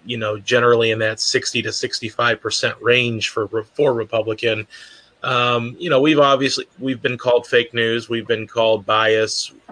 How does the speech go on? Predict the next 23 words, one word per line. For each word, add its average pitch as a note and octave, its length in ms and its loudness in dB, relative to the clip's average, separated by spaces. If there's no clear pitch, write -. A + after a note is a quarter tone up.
You A2 140 -12
know, G#2+ 260 -2
we've A2+ 340 -8
been B2 220 -2
asked A#2+ 400 0
why A2+ 200 4
we A#2+ 120 2
don't A#2 220 -2
write A#2 240 4
a A2+ 40 2
certain A#2 360 -2
story A#2 380 2
about A2+ 300 -2
something, A2+ 560 -2
you A#2 140 -8
know, A2+ 160 -4
specific A2+ 600 -4
going A#2 260 0
on A2+ 240 0
during A2+ 260 0
the A2 80 0
Trump - 320 -4
presidency. A2+ 880 0